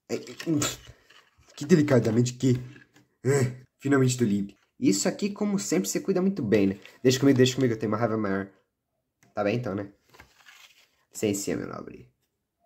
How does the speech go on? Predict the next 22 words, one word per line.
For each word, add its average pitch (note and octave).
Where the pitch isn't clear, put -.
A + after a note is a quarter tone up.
Yo! A#4
Tá, -
pega, A#3
mano. F3
Virou F3+
até D4
de -
puta G#4
cabeça. E4
Mostrei G3+
até G#3
um G3+
pouquinho A#3+
de A#3+
tu. G3+
<laughs> G3+
Mostrou, B2+
<laughs> -
mostrou D3+
o -
peitoral. D3
<laughs> D3